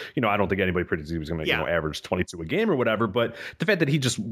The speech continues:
Speaker 1: couldn't get on the floor from this team speaks volumes, not of, of where he was at that point, but where they were, where it's like, "Look, we can't really, like, <laughs> we have so many other good guys. Sorry." Like,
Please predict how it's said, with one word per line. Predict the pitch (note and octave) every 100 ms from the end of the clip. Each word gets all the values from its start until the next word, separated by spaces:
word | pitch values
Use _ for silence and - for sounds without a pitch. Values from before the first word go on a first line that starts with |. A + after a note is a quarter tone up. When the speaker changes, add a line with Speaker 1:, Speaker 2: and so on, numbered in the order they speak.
| F2 -
Speaker 1:
couldn't | - E3 C#3+ G#2+
get | A2+
on | A2+ A2
the | G2+
floor | - C3+ D#3+
from | B2
this | G2
team | - E3 A#2+
speaks | - A2+
volumes, | A2+ G#2+ G#2 F#2
not | G#2 A2 F#2+
of, | F#2 D#2+
of | F2+ F2
where | F#2
he | D#2+ F#3+
was | G#3+ G2+
at | F2+
that | F2+
point, | G2 F#2+ - - -
but | A2+
where | G#2+ G2
they | D#3
were, | G3 A2
where | G#2 G2+
it's | G2+
like, | G2
"Look, | A#2+ C#3
we | G2
can't | - G#2+ -
really, | G#2 G2
like, | F#2+ F#2+ -
<laughs> |
we | B2+
have | C#3
so | - C3+
many | B2
other | A#2 A2+
good | A2 F2+
guys. | A2+ E3 C3+
Sorry." | A#2 B2+ C3 F#2
Like, | F2+ F#2+